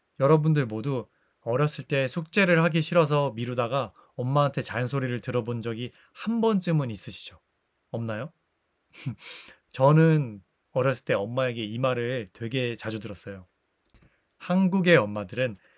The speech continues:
숙제를 안 하려고 구는 아들에게 이렇게 말하거든요. "너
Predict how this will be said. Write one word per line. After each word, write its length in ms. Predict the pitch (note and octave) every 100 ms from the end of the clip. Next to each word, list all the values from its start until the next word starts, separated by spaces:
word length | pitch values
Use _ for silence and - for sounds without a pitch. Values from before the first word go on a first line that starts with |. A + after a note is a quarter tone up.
| _ _
숙제를 480 | F#3 F3+ F#3+ E3+ -
안 200 | G#2+ B2
하려고 360 | D3+ D3 C3
구는 260 | B2 B2+ A#2+ A#2
아들에게 640 | - A#2+ A#2 A#2+ A#2 A2 -
이렇게 340 | A#2 D#3 C#3+
말하거든요. 580 | G#2+ G2+ G2 G2 F#2 F2+ _ _ _ _ _ _ _
"너 480 | A2+ A#2 C3 A#2